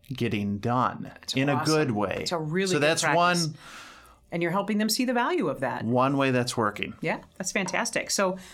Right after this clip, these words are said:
Speaker 2: again, I don't wanna beat this point up, but it's just, I think this is one of the hardest ones. But
Speaker 1: Mm-hmm.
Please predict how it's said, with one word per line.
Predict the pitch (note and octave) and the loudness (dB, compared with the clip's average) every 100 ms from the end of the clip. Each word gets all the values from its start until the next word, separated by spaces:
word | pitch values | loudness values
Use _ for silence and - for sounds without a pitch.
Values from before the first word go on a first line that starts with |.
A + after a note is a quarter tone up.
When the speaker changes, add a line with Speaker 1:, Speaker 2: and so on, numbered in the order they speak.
| - | -4
Speaker 2:
again, | F3 F3+ | 0 2
I | D#3+ | 2
don't | G3 G#3+ | 2 2
wanna | G#3 | 0
beat | D#3+ D#3+ G3 | 0 -2 -4
this | F#3+ F3+ | -2 -4
point | - F3 D3+ | -2 -2 0
up, | D3 C#3 | -2 -2
but | D3 | -4
it's | D3 - | -2 -2
just, | C4 C4+ - - - | 0 -2 -6 -16 -6
I | - | -2
think | B3+ D#4 | 0 0
this | A#3 | 0
is | E3+ | 0
one | D#3+ | 0
of | D3 | 0
the | |
hardest | C3+ C3+ C3 - | 0 -2 -2 -4
ones. | B2+ G2+ | -4 -4
But | - D#3 | 0 0
Speaker 1:
Mm-hmm. | F3+ | 0